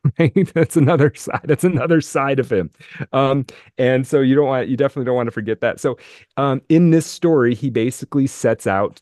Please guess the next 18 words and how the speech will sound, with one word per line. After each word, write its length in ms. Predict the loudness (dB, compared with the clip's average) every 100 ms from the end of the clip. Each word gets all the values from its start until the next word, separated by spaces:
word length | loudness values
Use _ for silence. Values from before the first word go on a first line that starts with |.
| -18
to 540 | -2 2 2 2 -2 _ _ _ _ _ _ -4
perform 800 | -4 -2 0 2 2 0 -2 -6
what 400 | -10 0 2 2 -2
ha-, 220 | -2 -2
he's 220 | 0 -2 0
been 180 | -2
told 400 | -2 0 0 2
is 320 | 2 0 -2 -6
an 100 | -4
impossible 760 | -2 -2 -6 -6 -4 -4 0 0
heist 580 | 0 -4 -4 -16 -20 -20 _ _ -2
in 220 | 2 2
the 80 | 0
Tower 460 | -2 -2 0 0
of 120 | -2 -2
the 160 | 0
Elephant. 420 | 0 -2 -6 -18 -20 _ _ -8
And 380 | -4 -2 -2